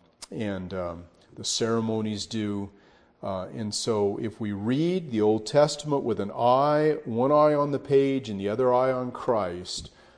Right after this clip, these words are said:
we will find tremendous edification and value. Now, what will keep us from making inappropriate applications of the Old Testament to Christ is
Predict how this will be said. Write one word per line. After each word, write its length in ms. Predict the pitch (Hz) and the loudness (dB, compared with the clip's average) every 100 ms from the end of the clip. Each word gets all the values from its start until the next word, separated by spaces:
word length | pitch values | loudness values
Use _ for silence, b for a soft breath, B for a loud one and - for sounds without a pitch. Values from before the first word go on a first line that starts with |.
| b - | b -10
we 140 | 104 | -6
will 160 | 101 104 | -4 -4
find 480 | - 139 127 104 98 | 0 0 0 -2 -6
tremendous 640 | - 104 120 120 104 101 | -8 -4 -2 0 -2 -4
edification 800 | - 104 95 117 - 104 98 101 | -6 -8 -8 -10 -6 -6 -6 -8
and 160 | 95 95 | -8 -4
value. 460 | 120 131 98 92 | -2 0 -2 -8
Now, 420 | 95 107 104 98 92 B B B | -8 -4 -4 -4 -8 B B B
what 240 | - 117 123 | -4 -2 -2
will 140 | 104 | -6
keep 420 | - - 196 - | -8 -4 -4 0
us 420 | 117 113 120 - - | 0 2 0 -6 -8
from 400 | - 120 110 107 | -4 -2 -2 -2
making 500 | 117 117 117 110 - | -4 -4 -4 -4 -4
inappropriate 1120 | 123 110 - - - 143 208 240 190 156 127 | -4 -4 -6 -8 2 6 6 4 0 2 2
applications 920 | 113 110 - 107 - 107 101 - 113 | 2 0 -2 -6 -6 -8 -8 -8 -8
of 80 | 107 | -4
the 120 | 104 | -2
Old 260 | 101 104 104 | 0 -2 -4
Testament 560 | - 101 - 104 95 - | -8 -8 -8 -12 -12 -14
to 80 | |
Christ 640 | 117 - 95 85 95 113 - B B B B | -16 -10 -8 -8 -10 -14 -16 B B B B
is 360 | 117 113 107 | -2 0 -2